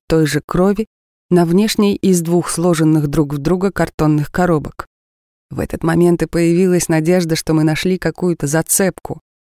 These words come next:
Тем не менее, по-прежнему были нужны дополнительные доказательства, чтобы установить прямую связь между целлофановым мужчиной и убийством Линнет.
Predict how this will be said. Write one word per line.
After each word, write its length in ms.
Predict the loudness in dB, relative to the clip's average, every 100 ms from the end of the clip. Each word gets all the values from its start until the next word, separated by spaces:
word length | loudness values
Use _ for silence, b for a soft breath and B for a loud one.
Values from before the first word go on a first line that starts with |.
| _ _ -2
Тем 200 | 0 4
не 100 | 4
менее, 380 | 4 4 0
по-прежнему 680 | -2 -6 0 2 4 4 2
были 220 | 2 0
нужны 340 | 2 2 4 2
дополнительные 800 | 0 -2 2 2 2 -2 -2 -4
доказательства, 760 | -6 -6 -4 -6 -6 -8 -6
чтобы 280 | -4 -4 -4
установить 540 | -4 -2 0 0 -2 0
прямую 420 | 2 4 4 2
связь 380 | 0 0 0 0
между 260 | 0 0
целлофановым 640 | -2 -2 -2 -2 -4 0 4
мужчиной 600 | 2 0 -4 -2 -2 -6 _ _ _ 0
и 120 | 2
убийством 580 | 2 -2 -4 -2 0 2
Линнет. 440 | 0 -4 -12 -16